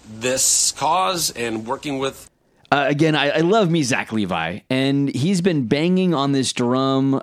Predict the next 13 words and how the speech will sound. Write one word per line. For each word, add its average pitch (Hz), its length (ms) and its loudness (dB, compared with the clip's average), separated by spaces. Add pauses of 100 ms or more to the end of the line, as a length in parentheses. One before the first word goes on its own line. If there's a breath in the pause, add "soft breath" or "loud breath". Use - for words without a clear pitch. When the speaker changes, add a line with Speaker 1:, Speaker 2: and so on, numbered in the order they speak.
Speaker 2:
of, 117 420 -2 (340 loud breath)
uh, 113 480 -2 (200)
mental 143 500 0
illness, 135 380 0
mental 135 340 0
health, 127 240 0
about 120 180 -2
his 139 220 0
struggles 135 400 0
with 123 100 -4
depression, 127 480 0
his 107 160 -2
journey 135 540 0